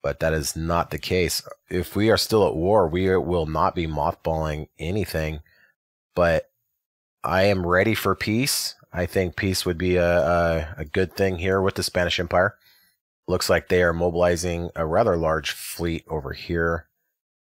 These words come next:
though they have had several ships in this area for a while. Nothing major, though. I mean,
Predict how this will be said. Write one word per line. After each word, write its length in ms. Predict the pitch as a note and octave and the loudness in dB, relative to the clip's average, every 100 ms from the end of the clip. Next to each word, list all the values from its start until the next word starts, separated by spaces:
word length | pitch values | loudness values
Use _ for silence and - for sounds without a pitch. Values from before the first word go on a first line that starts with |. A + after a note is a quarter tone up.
| _ - | _ -4
though 160 | F2+ E2+ | -2 0
they 160 | E2+ | 0
have 160 | E2 D#2 | 0 -4
had 580 | - G2+ G2+ F#2 E2+ D2+ _ _ _ | -2 2 4 4 0 -8 _ _ _
several 340 | - F2+ D2+ | -2 -2 0
ships 580 | D2 - D#2+ D#2 - - - - | -2 0 0 0 0 -2 -4 -10
in 160 | E2+ E2 | -8 -4
this 180 | D#2 | -6
area 520 | - D#2+ D#2 E2 F2+ - | -4 -4 -2 0 -2 -4
for 160 | - E2 | -6 -4
a 60 | |
while. 300 | D#2 D#2 E2 - - - - | 0 0 0 -4 -20 -20 0
Nothing 400 | C#3+ F3+ F3 G2 | 0 2 0 2
major, 400 | F2+ A#2 E2+ D2+ | 0 0 -2 -2
though. 300 | D2 D2 D2+ - - | -2 -2 -6 -18 -12
I 60 | E2+ | -6
mean, 400 | E2+ E2+ D2+ | -4 -4 -6